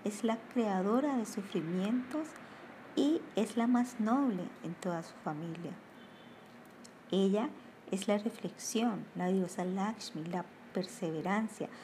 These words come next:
la modestia, la belleza, el cumplimiento, la memoria, la paciencia. Ella se recuesta sobre el océano de leche.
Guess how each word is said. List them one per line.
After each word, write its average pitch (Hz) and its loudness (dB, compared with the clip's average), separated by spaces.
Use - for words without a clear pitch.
la 190 6
modestia, 180 2
la 185 2
belleza, 190 0
el 196 4
cumplimiento, 208 2
la 196 2
memoria, 190 2
la 196 0
paciencia. 190 0
Ella 208 2
se 262 0
recuesta 208 0
sobre 226 0
el 196 2
océano 185 0
de 185 2
leche. 208 2